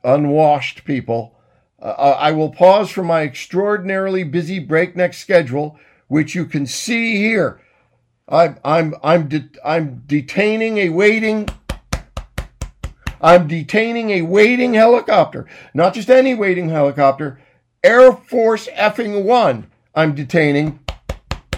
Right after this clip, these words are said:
to go speak to the press." He stops, he pivots, he approaches the press gaggle. In terms of visuals, as we call them in the biz, Trump has already won the visual war.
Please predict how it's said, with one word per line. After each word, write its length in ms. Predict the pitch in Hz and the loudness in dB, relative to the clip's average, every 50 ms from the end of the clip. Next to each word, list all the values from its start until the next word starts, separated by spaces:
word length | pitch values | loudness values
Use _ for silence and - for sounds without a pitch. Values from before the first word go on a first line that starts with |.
| - _ _ - - - _ - - - _ - - - _ _ _ _ _ _ | -14 _ _ -16 -16 -14 _ -16 -16 -12 _ -12 -12 -12 _ _ _ _ _ _
to 100 | - 170 | -4 -2
go 200 | 165 160 190 190 | 2 4 4 4
speak 400 | 180 - - - 185 175 - - - | 4 2 -4 -6 -6 -6 -6 -8 -12
to 80 | 160 147 | -10 -10
the 100 | 147 123 | -10 -8
press." 480 | - 165 165 135 117 101 - - - _ _ _ _ _ _ _ _ _ _ _ _ _ _ _ _ _ _ _ _ _ _ _ _ _ _ _ _ _ _ | -2 0 2 2 2 0 -4 -12 -20 _ _ _ _ _ _ _ _ _ _ _ _ _ _ _ _ _ _ _ _ _ _ _ _ _ _ _ _ _ _
He 140 | - 143 | -10 -10
stops, 400 | 135 - 208 196 196 202 202 - | -6 0 2 2 2 2 0 -4
he 120 | - 156 - | -8 -10 -8
pivots, 520 | - - 185 185 170 196 190 - - - _ _ _ | -4 -2 -2 0 0 -4 -6 -8 -14 -20 _ _ _
he 120 | _ 139 139 | _ -4 -4
approaches 440 | 135 - 170 170 165 156 156 151 123 | 0 4 4 4 4 4 0 -10 -12
the 80 | 135 | -12
press 300 | - - 160 160 151 - | -8 -4 -4 -4 -4 -4
gaggle. 440 | - 135 113 104 101 82 87 80 - _ _ _ _ _ _ - | -2 -2 -2 0 -2 -4 -10 -14 -18 _ _ _ _ _ _ -6
In 100 | 127 123 | -6 -6
terms 300 | 127 - 214 226 208 170 | -2 -2 -2 -2 -2 -2
of 100 | 202 175 | -4 -6
visuals, 640 | 151 151 240 233 180 185 165 139 139 151 147 151 - _ _ _ _ _ _ _ | -4 -4 -6 -6 -4 -4 -4 -4 -4 -4 -4 -8 -14 _ _ _ _ _ _ _
as 180 | 87 92 82 | -14 -14 -14
we 120 | 85 92 85 | -14 -16 -12
call 280 | - 113 107 98 98 | -4 -2 -2 -2 -2
them 140 | 87 90 90 | -6 -10 -10
in 100 | 92 90 | -10 -10
the 60 | 87 | -10
biz, 360 | 78 90 92 90 98 101 - _ _ _ _ _ _ _ _ - | -10 -10 -10 -10 -10 -12 -14 _ _ _ _ _ _ _ _ -2
Trump 260 | - 202 214 208 170 | 2 2 2 2 2
has 160 | 190 170 180 | -2 -2 -2
already 260 | 196 196 190 180 175 | 0 0 0 -2 -2
won 280 | 165 170 170 170 165 165 | 2 4 4 4 4 2
the 60 | 151 | -2
visual 400 | 139 160 147 123 143 147 139 131 | -2 -2 -4 -2 -2 -4 -4 -2
war. 360 | 127 135 131 123 110 92 - | 0 0 0 0 0 -2 -8